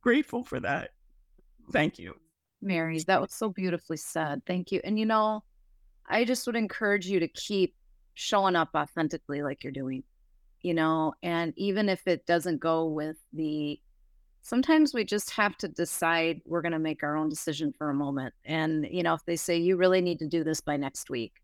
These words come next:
Speaker 2: it's like, "Okay, if I want to." <laughs> I mean, I can understand where you get into that sometimes. And, you know, autonomy looks different,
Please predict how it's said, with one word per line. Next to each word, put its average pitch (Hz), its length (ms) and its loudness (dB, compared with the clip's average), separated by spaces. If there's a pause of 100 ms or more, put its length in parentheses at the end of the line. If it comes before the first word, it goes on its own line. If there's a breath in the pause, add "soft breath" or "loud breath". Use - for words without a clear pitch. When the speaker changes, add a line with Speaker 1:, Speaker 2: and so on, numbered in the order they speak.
Speaker 2:
it's - 520 -18
like, 196 140 -4 (480)
"Okay, 185 400 0 (180)
if 208 240 -2
I 208 120 4
want 160 280 0
to." - 160 -6
<laughs> - 40 -6
I - 120 -4
mean, 254 220 6
I 220 160 2
can 240 180 -2
understand 208 840 0
where 175 580 0 (580)
you 180 120 -2
get 185 220 2
into 185 400 0
that 147 340 -2 (100)
sometimes. 151 760 -2 (500)
And, 196 160 2
you 202 60 0
know, 190 300 2
autonomy 226 960 0 (720)
looks 208 300 -2
different, 170 640 -2